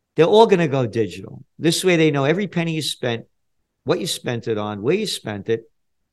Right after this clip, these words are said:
and most importantly, so they can get all their tax dollars, 'cause that's all they're interested, because the politicians never work a day in their life.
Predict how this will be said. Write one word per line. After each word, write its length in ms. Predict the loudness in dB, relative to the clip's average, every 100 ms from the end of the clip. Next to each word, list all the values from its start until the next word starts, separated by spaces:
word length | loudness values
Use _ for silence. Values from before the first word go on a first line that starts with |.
| _
and 140 | -4
most 240 | -2 -2 -4
importantly, 460 | -6 -2 -2 -4
so 140 | -6 -6
they 80 | -6
can 160 | -6
get 120 | -4
all 140 | -2 0
their 120 | -2
tax 460 | -4 -6 -6 -6 -12
dollars, 460 | -12 -12 -18 -18 -14
'cause 160 | -10
that's 240 | -8 -8 -6
all 100 | -6
they're 120 | -6
interested, 600 | -8 -10 -12 -12 -14 -14 _ _ -18
because 260 | -8 -6
the 60 | -6
politicians 760 | -2 0 0 -2 -8 -8 -10 -8
never 200 | -8 -6
work 280 | -6 -6
a 40 | -8
day 240 | -8 -8
in 80 | -8
their 140 | -10
life. 320 | -8 -8 -10